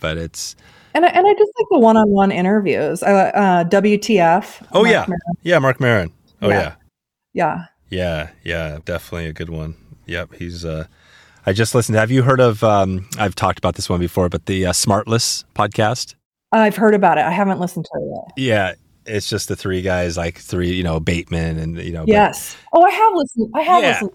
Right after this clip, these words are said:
Speaker 2: to a couple episodes.
Speaker 1: Yeah, totally. So it's, it's fun. Those guys are funny, but they had,
Speaker 2: Yeah.
Speaker 1: I always listen to those ones more, and even, like, some of the other guy, Joe, bigger ones. It's just more, if they have a guest on that I'm super interested in, then I'll listen to it.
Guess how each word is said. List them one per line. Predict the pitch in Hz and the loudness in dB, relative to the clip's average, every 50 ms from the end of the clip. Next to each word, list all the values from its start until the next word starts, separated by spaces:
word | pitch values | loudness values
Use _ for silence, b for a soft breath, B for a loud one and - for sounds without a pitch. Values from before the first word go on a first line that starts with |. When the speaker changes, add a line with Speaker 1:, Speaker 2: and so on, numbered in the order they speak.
| _ 196 | _ -12
Speaker 2:
to | 185 | -12
a | 180 185 196 | -12 -10 -10
couple | 170 - - | -6 -6 -4
episodes. | - 170 - 165 - - 165 156 147 135 - _ _ _ _ _ - | -4 -6 -8 -10 -12 -10 -10 -10 -10 -10 -14 _ _ _ _ _ 0
Speaker 1:
Yeah, | 160 143 123 | 0 0 2
totally. | - 151 139 120 107 101 | 2 2 4 4 4 4
So | 95 - 135 | 4 4 4
it's, | 151 185 - 226 | 2 2 2 2
it's | 190 196 - - | 0 0 0 0
fun. | - 170 151 135 127 | 0 0 0 0 2
Those | 139 156 139 123 | 2 2 2 2
guys | 123 123 110 98 107 | 2 0 0 0 -4
are | 98 | -6
funny, | - - 120 101 104 101 | -4 -2 -2 -2 -2 -2
but | 95 92 | -2 -2
they | - 101 | -2 0
had, | 95 104 101 98 92 98 - - | 2 2 2 0 0 -6 -10 -10
Speaker 2:
Yeah. | 175 156 151 147 - | -6 -2 -2 -2 0
Speaker 1:
I | 160 170 190 | 0 0 2
always | 202 196 175 147 | 2 0 0 0
listen | 160 160 - 160 143 | 0 -2 -2 -2 -2
to | 139 | 0
those | 139 135 123 139 | 0 -2 -2 -4
ones | 135 131 135 131 123 117 | -2 -2 0 0 -2 -4
more, | 117 120 120 123 123 | -2 0 0 0 0
and | 117 117 | 0 0
even, | 123 120 113 110 107 | 0 0 0 0 0
like, | 104 101 101 98 101 - | 0 0 0 -2 -4 -8
some | - - 113 104 101 | -6 -2 -2 -2 0
of | 98 | 0
the | 98 | 0
other | 95 95 95 90 | 0 0 0 -2
guy, | 95 90 90 92 | -2 -4 -4 -4
Joe, | 85 - 95 90 90 90 | -4 -4 -4 -4 -4 -6
bigger | 95 98 90 90 90 87 | -6 -6 -6 -4 -4 -6
ones. | 85 87 87 85 82 90 | -6 -6 -6 -8 -8 -10
It's | 90 - | -10 -10
just | - - - 98 | -10 -10 -6 -4
more, | 98 95 92 92 92 B B B B B B B | -2 0 0 -2 -4 B B B B B B B
if | 107 - | -4 0
they | 110 113 | 0 0
have | 120 117 | 0 -2
a | 117 | -6
guest | 98 101 110 107 107 - - | -8 -6 -6 -6 -6 -6 -6
on | 120 113 117 120 120 127 131 - b b b b | -4 -4 -4 -4 -6 -8 -10 -14 b b b b
that | b 104 95 | b -6 -4
I'm | 92 | -4
super | - - 113 104 - 95 | -4 -4 -4 -4 -4 -6
interested | 95 95 - 104 - - 107 104 | -6 -6 -8 -8 -8 -6 -4 -4
in, | 104 104 101 | -4 -4 -4
then | 95 90 92 | -4 -6 -6
I'll | 90 87 87 | -6 -6 -6
listen | 92 95 - - 107 | -6 -6 -6 -8 -8
to | - - 110 110 | -6 -4 -4 -4
it. | 120 127 | -4 -4